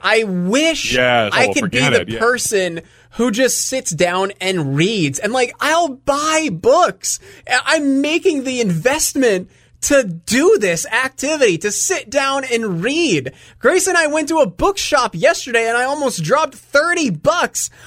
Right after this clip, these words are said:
Speaker 1: on a book that I
Speaker 2: <laughs>
Speaker 1: do want. And she's like, "You have, uh, I'll Be Gone in the Dark that you're halfway through. You have another book that you haven't finished, eh,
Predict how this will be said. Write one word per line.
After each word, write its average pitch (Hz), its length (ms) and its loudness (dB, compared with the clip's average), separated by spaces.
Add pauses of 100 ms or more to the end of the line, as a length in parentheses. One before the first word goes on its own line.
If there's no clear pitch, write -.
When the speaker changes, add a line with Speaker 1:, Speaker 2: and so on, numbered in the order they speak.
(140)
Speaker 1:
on 269 220 2
a 240 80 4
book 320 400 2
that 415 240 6
I 403 320 4
Speaker 2:
<laughs> - 100 0
Speaker 1:
do 370 280 4
want. 254 600 0 (260)
And 269 140 0
she's 330 180 0
like, 311 240 2 (300)
"You 269 280 -2
have, 285 460 0 (480)
uh, 208 520 4 (200)
I'll 220 140 0
Be 247 140 -4
Gone 240 260 0
in 247 80 -4
the 214 80 -2
Dark 226 380 2
that 202 100 0
you're 165 180 -2
halfway 220 640 0
through. 202 480 2 (120)
You 156 140 2
have 185 100 0
another 196 400 2
book 269 240 0
that 226 100 -6
you 190 220 0
haven't 220 560 -2
finished, 240 720 -2 (260)
eh, 202 240 0